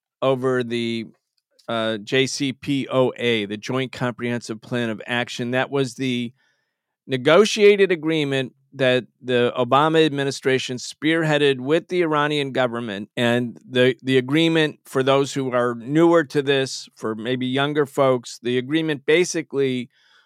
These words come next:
was that Iran would allow international inspectors to come in and carry out very intrusive inspections of Iran's nuclear facilities. And by nuclear facilities, I'm talking about nuclear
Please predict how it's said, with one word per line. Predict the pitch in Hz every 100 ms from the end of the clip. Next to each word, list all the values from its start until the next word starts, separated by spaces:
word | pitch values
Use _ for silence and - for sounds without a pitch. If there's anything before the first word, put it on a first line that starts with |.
| _ _ -
was | 143 139 135 120
that | 135 123
Iran | 131 139 160 190 196
would | 185 160
allow | 147 135 131 131 131 131 -
international | 175 175 170 156 151 147 143
inspectors | 135 - - 127 - 120 120 -
to | 123
come | - 160 151
in | 139 135 127 - _ _ _ _ -
and | 131 127
carry | 151 151 147
out | 131
very | 110 123 160 175 180 170 160 151
intrusive | 139 139 - 156 160 147 156 143 127 113 - 139
inspections | 139 - 135 156 156 - 147 135 123 -
of | 139 127
Iran's | 131 143 143 139 123 - 135
nuclear | 151 160 131 156 135
facilities. | - 127 165 156 135 113 101
And | 123 120
by | 139
nuclear | 151 165 160 156
facilities, | 143 131 147 139 127 127
I'm | 123
talking | 143 139
about | 131 127 135
nuclear | 147 135 143 135